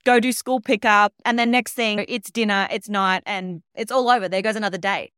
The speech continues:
So what can you do every day rather than play into your excuses and play into your fears or your doubts or your limitations that you're placing upon yourself and just move, just do one thing?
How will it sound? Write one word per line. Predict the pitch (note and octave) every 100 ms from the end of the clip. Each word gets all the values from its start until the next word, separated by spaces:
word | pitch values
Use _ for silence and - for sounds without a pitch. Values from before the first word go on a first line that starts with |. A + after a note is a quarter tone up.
| _ _
So | - B3+
what | C4+ C#4
can | - C4+
you | G#3+
do | G3 A#3+
every | G#3 G3 G3
day | G3+ G#3 F3 E3
rather | F3+ G#3 G3 F#3+
than | E3+ F#3 F3 E3+ _ _ _ _ _ G3+ _
play | - C4 D#4
into | D4
your | B3+
excuses | G3+ - - C#4 E4 - E3 D3 - -
and | A3+
play | - C4 C#4
into | C#4+ B3
your | G#3
fears | - D4 C4+
or | G#3+
your | F#3+
doubts | F3 G#3 B3 B3
or | G#3+
your | F#3+
limitations | G#3 B3 - A3 A#3 G#3+ F#3+
that |
you're | D#3
placing | - G#3+ G#3+
upon | G#3+ G#3 F#3
yourself | - C4 G#3
and | G#3 G3+
just | D4 E4 -
move, | G3+ F#3+ F3 D3
just | A3 -
do | D#4 C4
one | G3+ G3
thing? | G3 F#3+ D#3+ -